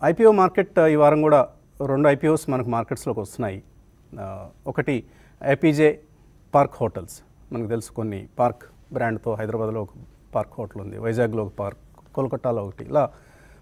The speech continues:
పార్-, uh, park, uh, ఏపీజే Surendra Park Hotels ఈ ఐపీఓ ప్రారంభమవుతోంది. వన్ రూపీ face value and one ఫార్టీ సెవెన్ to one ఫిఫ్టీ ఫైవ్ ఈ, ఆ, ఆ, ఆ,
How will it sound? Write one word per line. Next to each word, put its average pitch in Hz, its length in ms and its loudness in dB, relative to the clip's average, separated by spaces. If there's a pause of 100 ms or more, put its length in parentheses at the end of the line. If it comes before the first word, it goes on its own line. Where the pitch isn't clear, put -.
(100)
పార్-, 135 160 0
uh, 117 340 -2
park, - 480 0
uh, 120 500 0 (120)
ఏపీజే 170 540 2 (300)
Surendra 156 460 6
Park 127 340 2
Hotels 104 480 -10 (160)
ఈ 147 40 0
ఐపీఓ 143 480 2 (420)
ప్రారంభమవుతోంది. 127 600 0
వన్ 160 160 0
రూపీ 180 340 0 (200)
face 156 280 -2
value 160 300 4 (640)
and 117 240 -6 (640)
one 131 120 -2
ఫార్టీ 151 360 4
సెవెన్ 135 320 -2
to 185 60 -6
one 135 180 -2
ఫిఫ్టీ 143 300 -6
ఫైవ్ 127 300 0 (1400)
ఈ, 139 260 2 (540)
ఆ, 104 260 0 (240)
ఆ, 104 400 -10 (260)
ఆ, 107 320 -14